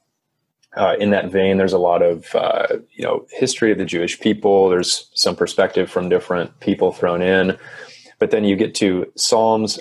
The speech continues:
Proverbs, Ecclesiastes, Song of Solomon. And that four-pack right there is a much more literary,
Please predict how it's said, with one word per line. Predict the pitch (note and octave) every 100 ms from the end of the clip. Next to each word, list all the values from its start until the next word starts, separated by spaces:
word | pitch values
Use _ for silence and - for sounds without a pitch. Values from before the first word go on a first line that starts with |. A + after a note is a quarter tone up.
| -
Proverbs, | - G2 G2+ G2 F2+ E2 -
Ecclesiastes, | G2+ - G#2+ F#2 F#2 F#2 F#2+ - F#2+ F2 - -
Song | - G2+ G2
of | F2 E2
Solomon. | - F#2+ F#2+ F#2 F2+ F2 - - - -
And | G2
that | A2+ C3
four-pack | - - A2 A#2 - G#2+ G2
right | G2+ F2+ F#2
there | G2 G2
is | G2 F2+
a |
much | F#2 G#2 -
more | A2 F2
literary, | F2 G2 A2+ G2+ F#2 F2 E2+ E2